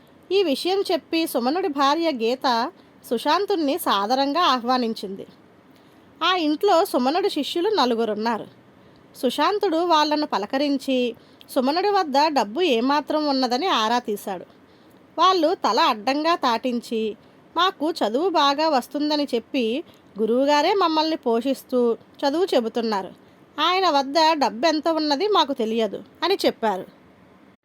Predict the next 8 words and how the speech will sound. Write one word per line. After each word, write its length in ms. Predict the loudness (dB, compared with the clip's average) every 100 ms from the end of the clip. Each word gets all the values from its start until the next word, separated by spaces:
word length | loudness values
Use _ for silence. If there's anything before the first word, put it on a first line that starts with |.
| _ _ -20 -20 -6
సుశాంతుడితో 840 | -2 -2 0 -2 0 -2 0 0
పాటు 520 | 2 0 0 0 -2 -2 -6
అక్కడకు 480 | -4 -2 -2 0
మొత్తం 460 | 0 -2 -2 -4 0
ఇరవై 320 | 0 0 0
మంది 280 | 0 -2 -2
పరివారం 580 | 0 0 2 0 0 -2
వచ్చారు. 580 | -4 -6 -6 -8 -18